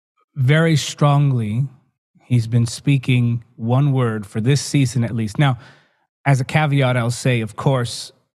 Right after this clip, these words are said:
the gospel message is the primary message, salvation alone, found in Christ Jesus to those who put their faith in him,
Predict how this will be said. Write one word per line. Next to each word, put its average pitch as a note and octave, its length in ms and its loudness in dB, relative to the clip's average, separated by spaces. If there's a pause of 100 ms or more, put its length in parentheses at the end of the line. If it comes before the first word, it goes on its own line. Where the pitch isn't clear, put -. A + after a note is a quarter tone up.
(120)
the A#2 140 -4
gospel B2+ 420 2
message A#2 360 0
is A2 100 -2
the - 100 -2
primary A#2 500 0
message, A2 420 -4
salvation A2+ 580 0
alone, G#2+ 420 0 (400)
found A2 180 0
in G#2+ 100 0
Christ A2+ 420 -2
Jesus G#2 360 -2
to G2+ 100 -4
those G2+ 180 -2
who - 80 -4
put G2+ 160 -6
their G2+ 100 -4
faith G2 380 -2
in F2 120 0
him, F2+ 420 2